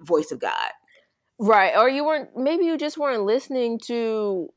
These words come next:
Speaker 2: the advice that was being given. 'Cause I know, I know with all them people around you,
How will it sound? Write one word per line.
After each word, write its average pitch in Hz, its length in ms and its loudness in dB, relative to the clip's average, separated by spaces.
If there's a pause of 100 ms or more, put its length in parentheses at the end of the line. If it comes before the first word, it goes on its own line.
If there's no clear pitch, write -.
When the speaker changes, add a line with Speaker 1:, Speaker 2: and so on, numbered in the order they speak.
Speaker 2:
the 180 360 0
advice 175 440 0
that 170 140 0
was 165 120 -6
being 175 120 -6
given. 160 420 -4
'Cause 185 140 -4
I 311 180 4
know, 185 580 0 (560)
I 277 200 4
know 220 680 0
with 156 240 -6
all 226 300 2
them 233 160 -4
people 226 280 -4
around 190 380 -2
you, 143 260 -10